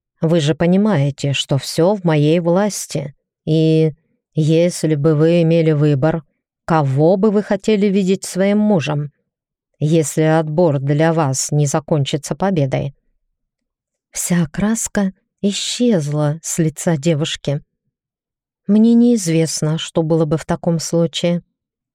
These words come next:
Не питаю никаких иллюзий". "Прекратите вы уже юлить!" рявкнул принц, растеряв терпение. "Кто для вас этот Дерек?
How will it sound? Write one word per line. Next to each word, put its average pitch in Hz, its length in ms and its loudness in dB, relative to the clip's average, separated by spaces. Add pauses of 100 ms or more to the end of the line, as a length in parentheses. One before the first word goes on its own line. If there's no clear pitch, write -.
Не 233 120 4
питаю 226 380 0
никаких 165 540 -2
иллюзий". 165 520 0 (1700)
"Прекратите 160 1080 0
вы 160 160 2
уже 160 220 0
юлить!" 165 640 0 (560)
рявкнул 156 760 0
принц, 208 560 -2
растеряв 165 680 0
терпение. 147 720 0 (560)
"Кто 185 400 0
для 151 360 2
вас 190 360 0
этот 143 400 -2
Дерек? 156 480 -2